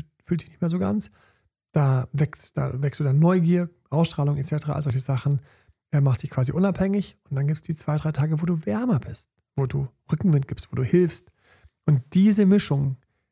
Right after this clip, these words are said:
die hatte nie ganz gepasst, wenn ich mit Leuten gecoacht habe. Und ich hoffe, dass ich das in diesem Extra-Kurs mit zusammenwohne, dass das da drin ist, dass das jetzt so drin ist, dass das, ich das, ich erkläre das wirklich ein wenig ausführlicher.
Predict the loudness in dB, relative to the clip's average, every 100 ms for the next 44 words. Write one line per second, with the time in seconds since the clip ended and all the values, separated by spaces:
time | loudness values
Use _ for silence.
0 | 0 2 6 6 6 6 4 0 0 -2
1 | -4 -2 0 0 -4 -10 _ _ -2 0
2 | 0 0 -2 -2 -4 -2 -2 0 -2 -4
3 | -4 -2 0 0 -2 -2 -2 0 0 2
4 | 0 -2 _ _ _ _ _ _ _ _
5 | -8 -6 -6 -4 -4 -2 -4 -2 0 0
6 | 0 -2 0 -2 -2 -2 0 -2 0 0
7 | 0 0 -4 -4 -6 -4 -4 -2 -2 -2
8 | 0 0 2 0 0 -2 0 -2 0 -2
9 | -4 -2 -4 -6 -12 -14 -12 -12 -14 -14
10 | -4 -2 -2 -6 -4 -2 -2 -2 -4 -6
11 | -10 -18